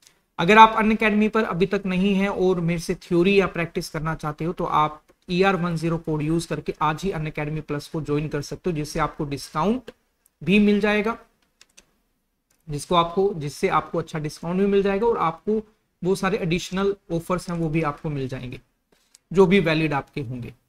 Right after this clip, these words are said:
तो आपको मैं बता देता हूँ कौन कौन से नए batch आपके आए हैं जिससे आप cover कर सकते हो। तो top educator के द्वारा बहुत सारे नए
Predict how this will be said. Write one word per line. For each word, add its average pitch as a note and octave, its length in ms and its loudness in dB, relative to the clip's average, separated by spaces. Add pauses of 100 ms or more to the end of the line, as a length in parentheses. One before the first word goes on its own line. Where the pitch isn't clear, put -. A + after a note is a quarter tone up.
(540)
तो D#3 40 -2
आपको D3+ 240 2
मैं F#3 100 2
बता F#3+ 240 8
देता A3 220 4
हूँ A3+ 160 2
कौन G#3+ 200 2
कौन G#3 200 2
से G#3 120 -2
नए F3 340 2
batch G3 240 0
आपके F#3 300 0
आए F3+ 180 0
हैं F3+ 380 -4
जिससे D#3 240 -6
आप E3 140 -2
cover E3+ 240 0
कर E3+ 140 -4
सकते - 360 -8
हो। E3+ 160 -6 (1000)
तो D#3 60 -2
top G#3 280 6
educator A3+ 460 4
के A3+ 160 -2
द्वारा G3 300 2
बहुत E3 360 0
सारे G3 300 0
नए E3+ 360 0